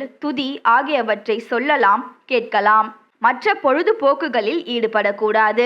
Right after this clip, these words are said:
மறுநாள் காலை துவாதசி அன்று காலையில் இருபத்தி ஒரு வகை காய்கறிகள் உணவில் இடம்பெறும் பாரணை என்ற உணவை சமைக்க வேண்டும். இதில்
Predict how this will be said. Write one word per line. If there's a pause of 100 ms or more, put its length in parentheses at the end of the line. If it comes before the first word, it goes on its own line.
(360)
மறுநாள்
காலை (140)
துவாதசி
அன்று (140)
காலையில் (200)
இருபத்தி
ஒரு
வகை
காய்கறிகள் (100)
உணவில்
இடம்பெறும்
பாரணை (140)
என்ற
உணவை
சமைக்க
வேண்டும். (260)
இதில்